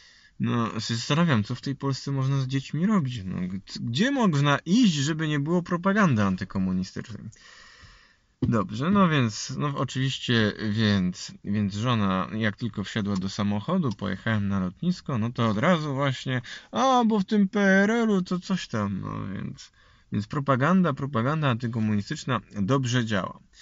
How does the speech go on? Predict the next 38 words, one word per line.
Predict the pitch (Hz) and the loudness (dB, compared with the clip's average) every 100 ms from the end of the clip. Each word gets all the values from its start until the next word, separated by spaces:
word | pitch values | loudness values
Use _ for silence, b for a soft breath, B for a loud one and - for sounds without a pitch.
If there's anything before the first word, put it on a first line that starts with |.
| B B B B B - | B B B B B -4
Dobrze, | 113 123 | -2 -2
więc | 220 254 185 | -2 0 0
to | 170 | 0
była | 156 | 0
taka | 127 117 113 | 0 0 0
pierwsza | - 196 156 139 120 | 2 0 2 0 2
rzecz, | 175 156 - | 2 0 -2
y, | 117 135 135 | -2 0 4
jaką | 135 120 127 | 2 2 0
chciałbym | 107 - 131 117 107 104 | -2 2 4 4 2 0
tutaj | - 104 101 | -2 -2 -4
powiedzieć. | 117 151 254 180 127 - | -2 -2 0 2 0 -2
No, | 117 107 | -4 -4
w | |
każdym | 127 123 123 | -4 -2 0
razie | 127 123 | 0 0
jest | 120 | -2
to | 120 175 | 0 6
antyreklama | 196 175 151 135 156 170 147 | 6 6 2 2 0 2 0
filmu | - 147 143 131 120 113 | 0 -2 0 0 0 -2
Zimna | 117 156 139 123 | 0 2 2 4
Wojna. | 113 92 90 101 | 2 0 -2 0
Nie | 151 214 | 2 2
idźcie | 185 - 180 | 2 2 2
na | 165 | 2
ten | 160 151 | -2 -4
film, | - 113 92 - | -2 -2 -2 -6
no. | - - - B B B B B B B - | -12 -18 -20 B B B B B B B 0
Dobrze, | 117 110 - - 71 | 2 2 0 -12 -8
a | 123 160 | 0 0
teraz | 156 208 202 147 - | 2 2 4 4 0
przejdę | - - 175 151 131 | -8 0 2 4 2
do | 104 104 | 2 2
drugiej | 175 196 139 113 | 2 4 4 4
rzeczy, | 143 180 - 139 113 | 2 0 -2 0 0
rzeczy | 101 104 - | 0 -2 -4
ważniejszej. | 95 98 98 180 156 - 113 98 | -2 -2 0 0 0 0 -2 -2
Y, | - _ _ - 120 117 117 | -6 _ _ -4 0 2 0